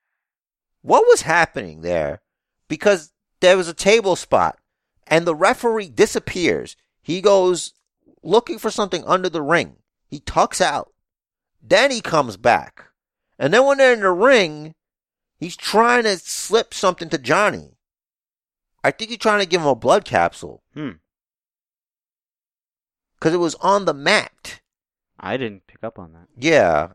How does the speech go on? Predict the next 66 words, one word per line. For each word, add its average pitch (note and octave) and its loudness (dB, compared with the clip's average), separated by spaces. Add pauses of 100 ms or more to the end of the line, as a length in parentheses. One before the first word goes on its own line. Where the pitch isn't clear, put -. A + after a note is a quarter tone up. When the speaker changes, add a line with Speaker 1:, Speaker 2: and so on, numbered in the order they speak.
(160)
Speaker 1:
I F#3 0
could - -10
show G3 2
it D3 -6
to D3+ -12
you C#3 -4
later. F2+ 0
Speaker 2:
Let G#2 -18
me A#2 -14
see B2 -12
if A2+ -16
I G#2+ -8
have G#2 -8
a F#2 -16
note F2+ -10
on D#2 -18
it. - -20 (300)
Speaker 1:
You C3+ -20
don't C#3+ -2
probably, D#2+ -8
'cause D#2 -18
you D#2 -14
Speaker 2:
Probably G#2 -12
Speaker 1:
don't, G#2 -8
Speaker 2:
not. G2+ -16 (220)
Speaker 1:
you A2 -12
don't B2+ -4
pay A2+ 0
attention. G#2 -6
You're E2 -14
looking G#2 -8
at - -14
your F#2 -10
phone. F2+ -6 (840)
Speaker 2:
Shut A#2 -12
up. - -18
Speaker 1:
Doing A2 -6
your G#2 -4
Road G2 -2
to - -16
Glory F#2 0
or D2+ -4
Speaker 2:
Yeah, C#2 -4
Speaker 1:
whatever, - 0
Speaker 2:
nope, G3 2
Speaker 1:
which - -16
was D3+ -6
Speaker 2:
no E3 2
note C3 0
Speaker 1:
over. G#2 0
Speaker 2:
on G2 -8
it. - -18 (800)
Speaker 1:
Oh, E3+ 0
no, C3 4
it - -4
was F#2+ -6
a F2 -12
Saturday, E2+ 0
so - -18
you E2 -18
were D#2 -20
still F#2 -8
doing D#2 -12
Road D#2 -6
to - -20
Glory. C#2+ -8